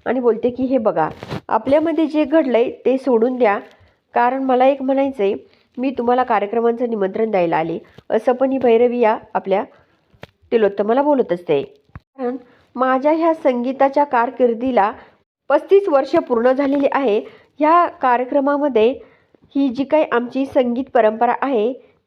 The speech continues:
ही आता ताराच्या हाती सुपूर्त करणार आहे आणि त्यासाठी मी हा कार्यक्रम ठेवलेला आहे, असं पण इकडे ही आपली भैरवी जी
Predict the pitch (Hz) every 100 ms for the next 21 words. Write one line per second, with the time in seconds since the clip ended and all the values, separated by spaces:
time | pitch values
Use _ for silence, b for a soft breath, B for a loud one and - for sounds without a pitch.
0 | - 269 - 214 233 233 233 208 226 233
1 | 277 269 247 277 294 247 208 214 226 214
2 | 196 208 - 190 170 170 b b b b
3 | b - 220 226 240 240 240 269 277 262
4 | 294 277 285 240 196 196 233 233 254 233
5 | 233 - 190 170 196 b b _ 202 220
6 | 233 240 240 240 233 247 208 262 b b
7 | b b b _ - 202 - 226 240 233
8 | 226 233 233 262 247